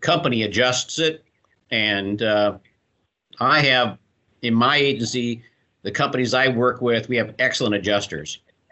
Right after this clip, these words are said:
They carry the checkbook. You know, when you have blowdown situations like we're talking about, every field is different, every, every hybrid is different.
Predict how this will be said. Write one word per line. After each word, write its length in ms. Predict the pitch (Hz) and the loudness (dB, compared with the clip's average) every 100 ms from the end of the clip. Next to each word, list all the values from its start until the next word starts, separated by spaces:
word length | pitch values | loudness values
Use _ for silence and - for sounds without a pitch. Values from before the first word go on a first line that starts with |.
| - _ _ _ | -20 _ _ _
They 220 | 104 127 147 | -2 0 0
carry 260 | 139 123 | 2 2
the 80 | 107 | 0
checkbook. 640 | - 110 104 85 76 - _ _ _ - | 0 -2 -2 -6 -12 -14 _ _ _ -6
You 120 | 107 | -2
know, 60 | 101 | 0
when 140 | 110 | 2
you 140 | 120 | 2
have 200 | 131 139 | 2 2
blowdown 520 | 120 139 151 139 127 120 | 2 4 4 4 2 0
situations 800 | 120 - 120 117 113 110 104 | -4 -4 -2 0 0 -2 -4
like 180 | 110 110 | -4 -4
we're 100 | 107 | -6
talking 420 | 101 120 131 110 | 0 0 0 0
about, 420 | 101 101 95 98 - _ _ _ _ _ | 0 0 0 0 -4 _ _ _ _ _
every 340 | - 139 135 123 | -2 0 0 -2
field 480 | 117 - 131 143 147 | -4 -2 0 2 0
is 140 | 123 | 0
different, 500 | 131 135 151 147 - - | 0 0 0 -2 -4 -6
every, 340 | 117 113 107 - - | -4 -2 -2 -4 -2
every 360 | 113 110 107 101 | 0 2 0 0
hybrid 460 | 107 123 120 131 | 0 0 2 0
is 140 | 139 117 | 0 0
different. 480 | 127 127 143 - | 0 0 -4 -6